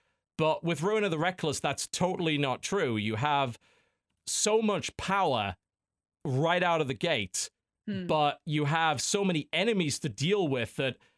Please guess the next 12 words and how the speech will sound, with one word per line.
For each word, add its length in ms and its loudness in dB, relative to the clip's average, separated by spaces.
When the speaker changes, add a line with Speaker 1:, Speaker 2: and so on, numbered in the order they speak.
Speaker 1:
even 300 0
though 180 2
you're 160 0
super 280 -2
powerful, 720 -2
that 220 0
doesn't 240 0
necessarily 520 0
mean 180 0
you're 80 0
gonna 180 0
live. 440 -6